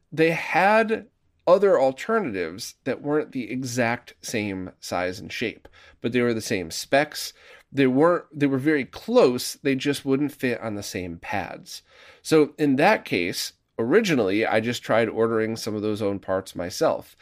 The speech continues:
And I showed that in the previous ad, so if you want, you could tr-, uh,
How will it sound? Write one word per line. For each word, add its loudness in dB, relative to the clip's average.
And 4
I 8
showed 2
that 6
in 0
the 2
previous 2
ad, 2
so 0
if -4
you -2
want, 2
you -4
could -4
tr-, -12
uh, -2